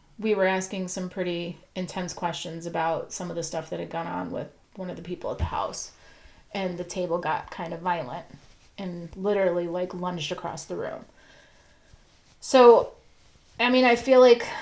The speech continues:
you know, there's been lots of other instances when we've had the table do kind of the same things,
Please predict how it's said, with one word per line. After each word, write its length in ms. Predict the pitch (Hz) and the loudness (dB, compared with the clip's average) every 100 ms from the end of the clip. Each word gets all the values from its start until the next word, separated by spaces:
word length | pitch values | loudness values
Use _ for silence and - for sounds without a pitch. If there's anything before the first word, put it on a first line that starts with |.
| - | -8
you 80 | - | 0
know, 120 | 233 202 | 2 6
there's 200 | 240 240 | 6 6
been 160 | 240 | 2
lots 300 | 208 190 214 | 4 2 2
of 100 | 185 | 0
other 220 | 185 202 | 2 2
instances 640 | 214 240 254 285 277 302 302 | 0 0 -2 -2 -2 0 0
when 140 | 269 | 2
we've 160 | 254 269 | 2 2
had 200 | - 254 | 2 0
the 60 | 254 | -2
table 340 | - 254 262 | 0 2 2
do 400 | 220 196 208 220 | 0 -2 2 2
kind 280 | 220 220 208 | 2 0 0
of 80 | 208 | -2
the 80 | 214 | -4
same 360 | - 202 208 | -4 -4 -4
things, 600 | 208 190 196 208 220 - | -2 -2 -2 -4 -6 -10